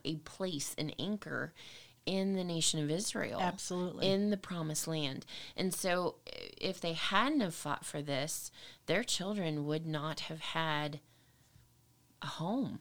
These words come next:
Speaker 2: Yeah.
Speaker 1: essentially.
Speaker 2: Yeah, and look what's, look what happens. I love these verses.
Speaker 1: Me
Speaker 2: Moses
Speaker 1: too.
Speaker 2: brought their case before the Lord, and the Lord said to Moses,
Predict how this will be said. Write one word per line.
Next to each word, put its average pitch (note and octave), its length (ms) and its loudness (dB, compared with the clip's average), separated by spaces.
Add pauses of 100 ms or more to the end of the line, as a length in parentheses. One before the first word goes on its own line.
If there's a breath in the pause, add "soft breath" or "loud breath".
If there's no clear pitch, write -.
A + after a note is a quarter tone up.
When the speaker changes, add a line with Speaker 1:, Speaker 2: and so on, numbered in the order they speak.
Speaker 2:
Yeah. E3 140 0
Speaker 1:
essentially. D#3+ 720 2 (160)
Speaker 2:
Yeah, G#3 180 2
and A#3 120 8
look D#4 180 4
what's, C#4 240 -2
look C#4+ 220 2
what B3 80 6
happens. G3 420 2
I E3+ 80 4
love G3+ 240 4
these E3 200 4
verses. D#3+ 380 -2
Speaker 1:
Me G#3+ 40 4
Speaker 2:
Moses A#3 300 4
Speaker 1:
too. D3 60 -4
Speaker 2:
brought G#3 260 6
their A3+ 100 0
case G3 280 0
before F#3+ 280 -4
the F#3+ 80 -2
Lord, D3 240 0
and E3+ 80 2
the F3+ 80 2
Lord G#3 400 2
said G3+ 300 4
to F#3+ 80 0
Moses, D#3+ 580 0